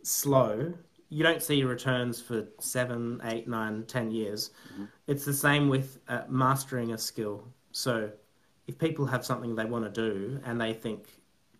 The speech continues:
Speaker 1: "That's not for me, I'm not a business owner, I'm not a book writer, I'm not a podcast host."
Speaker 2: Mm.
Speaker 1: These are all the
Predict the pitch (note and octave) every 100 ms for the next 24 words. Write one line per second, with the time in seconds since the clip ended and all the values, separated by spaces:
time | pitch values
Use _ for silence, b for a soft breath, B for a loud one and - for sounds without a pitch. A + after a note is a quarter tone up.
0 | _ _ - - C#3+ C3+ - B2 - A#2
1 | A2+ A#2 A#2+ C3 C3 A#2+ A#2 A#2+ B2 -
2 | B2 A#2+ A#2 B2 A#2 - A2+ - A2 A2
3 | G#2 A#2+ G#2+ G#2 B2+ B2 - G#2+ - A2
4 | A2 - - F2+ F#2 F2+ D#3+ D3 C#3+